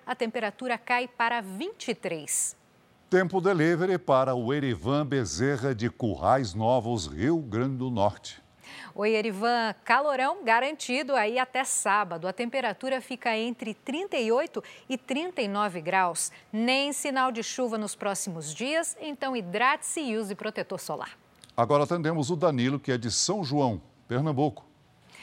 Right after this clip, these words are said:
Speaker 1: Oi, Danilo. Boa noite pra você. Nada de chuva por aí também, mas a temperatura é um pouco mais baixa. Amanhã faz trinta e dois, na sexta trinta e três, no sábado trinta e quatro graus. E cuidado com a baixa umidade nas horas mais quentes do dia.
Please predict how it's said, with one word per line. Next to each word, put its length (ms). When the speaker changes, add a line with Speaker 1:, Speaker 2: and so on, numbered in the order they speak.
Speaker 1:
Oi, 120
Danilo. 400
Boa 200
noite 240
pra 120
você. 400
Nada 420
de 120
chuva 320
por 180
aí 200
também, 640
mas 160
a 60
temperatura 600
é 40
um 100
pouco 280
mais 240
baixa. 480
Amanhã 400
faz 280
trinta 280
e 80
dois, 460
na 160
sexta 400
trinta 300
e 80
três, 360
no 120
sábado 520
trinta 320
e 60
quatro 380
graus. 420
E 60
cuidado 640
com 200
a 80
baixa 520
umidade 500
nas 240
horas 220
mais 180
quentes 340
do 140
dia. 300